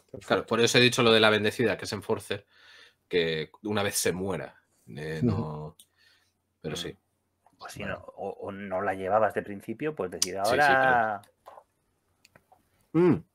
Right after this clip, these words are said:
Speaker 2: A ver, esas, esas situaciones son raras porque Miranda tiene coste nueve y no se puede transformar en algo de mayor coste. Es decir, no tienes una, no, no vas a tener un incremento de Soulstone como, por ejemplo,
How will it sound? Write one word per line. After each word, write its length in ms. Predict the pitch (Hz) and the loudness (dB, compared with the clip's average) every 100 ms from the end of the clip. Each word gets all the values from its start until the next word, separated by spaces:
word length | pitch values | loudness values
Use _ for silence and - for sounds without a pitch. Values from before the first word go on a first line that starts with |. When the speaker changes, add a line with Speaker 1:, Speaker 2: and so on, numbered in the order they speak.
| _ _ _ _ _ _ _ - - - _ 127 | _ _ _ _ _ _ _ -20 -20 -20 _ 2
Speaker 2:
A 40 | |
ver, 160 | 127 117 | 4 4
esas, 360 | 135 180 - - | 2 0 0 -2
esas 180 | 147 | 0
situaciones 420 | 156 147 139 139 127 | 2 4 4 2 2
son 160 | 131 | 2
raras 280 | 123 123 131 | 4 2 0
porque 320 | 117 104 85 - - - - - - - | -2 -2 -2 -4 -16 -18 -16 -14 -14 -6
Miranda 340 | 104 110 131 139 | 2 6 6 6
tiene 180 | 139 123 | 6 4
coste 280 | 127 - | 2 2
nueve 160 | 113 120 | 4 4
y 20 | |
no 80 | 120 | 4
se 80 | 120 | 2
puede 140 | 113 | 2
transformar 420 | 107 - 101 107 - | 0 2 4 4 2
en 140 | 92 | 0
algo 220 | 95 104 | 2 2
de 80 | 98 | 0
mayor 280 | 78 85 85 | 0 0 -2
coste. 300 | 78 - 73 | -4 -6 -6
Es 80 | 87 | -6
decir, 220 | 80 82 | -6 -4
no 120 | 95 | -2
tienes 360 | 107 110 110 104 | 0 2 2 0
una, 440 | 101 101 95 90 85 | 2 4 4 2 -4
no, 140 | 90 | -8
no 140 | 98 113 | 2 6
vas 180 | 120 | 8
a 160 | 123 113 | 8 6
tener 160 | 107 110 | 4 0
un 80 | |
incremento 540 | 110 107 101 104 95 101 | 0 -2 -2 -2 0 2
de 80 | 92 | 2
Soulstone 420 | 104 101 - 101 | 0 -2 -2 0
como, 180 | 98 80 | 2 2
por 120 | 78 | 0
ejemplo, 480 | - 87 95 95 | -4 -4 -4 -6